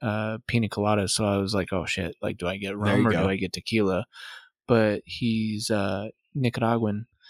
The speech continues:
Speaker 1: so I was like, "Uh, maybe I'm a little bit, uh, better at getting him, like, some type of tequila." But I almost hit up Feisty for that. I was like,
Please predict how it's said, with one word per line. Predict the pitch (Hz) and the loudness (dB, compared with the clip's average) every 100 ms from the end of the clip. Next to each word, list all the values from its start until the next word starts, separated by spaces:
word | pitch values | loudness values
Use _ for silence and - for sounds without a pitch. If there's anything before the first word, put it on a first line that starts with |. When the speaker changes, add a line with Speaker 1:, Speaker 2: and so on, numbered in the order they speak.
| - | -20
Speaker 1:
so | - 135 | -2 4
I | 113 | 6
was | 107 107 | 4 2
like, | 98 120 | 0 2
"Uh, | 127 151 156 156 156 151 | 2 2 2 4 4 2
maybe | 147 147 147 147 143 | 0 0 2 2 2
I'm | 135 127 | 2 2
a | 117 | 2
little | 117 117 | 2 2
bit, | 117 113 - _ _ - | 2 0 -4 _ _ 0
uh, | 120 113 110 123 - | 2 2 0 0 2
better | 110 107 | 4 4
at | 107 113 | 2 0
getting | 113 110 | 0 0
him, | 107 101 - _ | -2 -4 -8 _
like, | 107 101 | -6 -2
some | 135 127 | -2 0
type | 117 117 | -2 -2
of | |
tequila." | - - 139 151 120 117 - - - _ - | -8 -4 2 4 4 -2 -10 -20 -20 _ 2
But | 113 | 4
I | |
almost | 139 139 - | 2 0 0
hit | 117 | 0
up | 104 | 0
Feisty | 117 147 - 110 | 0 0 0 -4
for | - 104 | -2 -2
that. | 98 110 | -2 -4
I | 101 | -4
was | 101 | -4
like, | 104 | -6